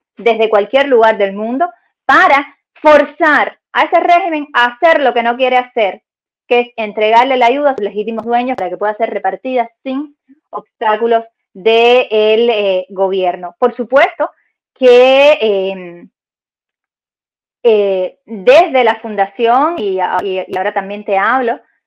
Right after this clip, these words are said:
eh, de manera personal, ni la fundación, ni yo en particular, le estamos diciendo a nadie, "Sale a la calle", ¿no? <laughs> Yo,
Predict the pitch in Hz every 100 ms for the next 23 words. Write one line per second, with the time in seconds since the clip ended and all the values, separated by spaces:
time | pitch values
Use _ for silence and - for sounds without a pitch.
0 | _ _ _ 214 208 202 190 180 175 170
1 | 165 170 _ _ _ - 233 220 233 277
2 | 220 - 202 196 220 269 349 _ _ _
3 | _ _ _ _ _ _ 220 247 392 339
4 | 247 208 - 254 262 277 302 311 269 196
5 | 185 185 233 311 302 233 208 202 196 214
6 | 240 262 - 233 262 262 254 214 226 247
7 | 254 233 208 226 214 170 202 226 180 -
8 | 214 262 269 - _ _ 202 196 202 226